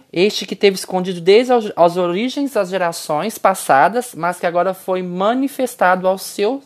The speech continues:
santos." Ou seja, como Deus, né, esconde as gerações e vem se manifestando aos seus santos. Ou seja, essa geração atual,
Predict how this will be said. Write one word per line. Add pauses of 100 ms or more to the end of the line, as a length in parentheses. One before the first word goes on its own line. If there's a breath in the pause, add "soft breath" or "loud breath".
(100)
santos." (480 loud breath)
Ou
seja, (1080 soft breath)
como
Deus,
né, (320)
esconde
as
gerações
e
vem
se
manifestando
aos
seus
santos.
Ou
seja, (360 soft breath)
essa
geração
atual,